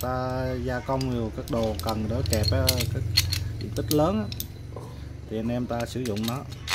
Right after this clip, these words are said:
Đây, anh em thấy không? Đây là set, cái set vuông nè, hai cái mà mình, mình để mình kẹp cho anh em thấy ha. <clears throat> Cây kìm chết này nó rất là đa năng,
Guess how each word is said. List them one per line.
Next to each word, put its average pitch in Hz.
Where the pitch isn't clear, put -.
Đây, 110
anh 107
em 110
thấy 123
không? 113
Đây 110
là 107
set, 139
cái 139
set -
vuông 123
nè, 101
hai 113
cái 123
mà 131
mình, 101
mình 95
để 95
mình 123
kẹp -
cho -
anh 101
em 107
thấy 131
ha. 127
<clears throat> -
Cây 127
kìm 107
chết 160
này 131
nó 120
rất 175
là 123
đa 120
năng, 123